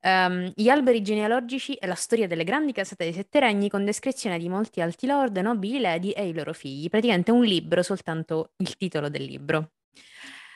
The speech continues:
Ehm, "Pozione per aiutare il sonno?", chiede Baelish. "No", risponde Ned, attento a non rivelare nulla. Solo che il libro che leggeva Lord Arryn prima di morire.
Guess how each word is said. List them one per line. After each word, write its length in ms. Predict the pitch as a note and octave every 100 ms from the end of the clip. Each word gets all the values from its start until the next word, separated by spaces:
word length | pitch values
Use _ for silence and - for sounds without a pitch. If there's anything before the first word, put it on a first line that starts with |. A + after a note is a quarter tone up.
| - _ _
Ehm, 500 | - G#3 G3+ G3+ G3 F3 _ _ _ _ _
"Pozione 440 | B3+ - C#4+ C#4
per 120 | B3 A#3
aiutare 300 | A#3 A3+ A3
il 60 |
sonno?", 400 | - G#3+ F3 F#3+
chiede 220 | G3 F3+
Baelish. 560 | F3 F3+ D#3+ G#3+ - A#3+ A#3 -
"No", 180 | A#3+ G3+
risponde 440 | D#3+ - E3 E3+
Ned, 460 | E3+ D3+ F3 A3 A3+ _ -
attento 580 | A#3 - G#3+ G#3 G#3 G3+
a 80 |
non 160 | F#3+ F3
rivelare 400 | F3 E3 D#3+ D3+
nulla. 420 | C#3+ C#3+ D#3 D#3 - _ _ _ _
Solo 220 | - A#3 F3+
che 80 | F#3+
il 60 |
libro 260 | F#3+ G3+ F#3
che 60 |
leggeva 360 | E3+ E3+ F3 E3 - - -
Lord 260 | E3+ E3+ F3
Arryn 320 | E3+ D#3+ D#3+
prima 220 | D#3 D#3
di 100 | E3
morire. 400 | D#3 D#3 D#3 D#3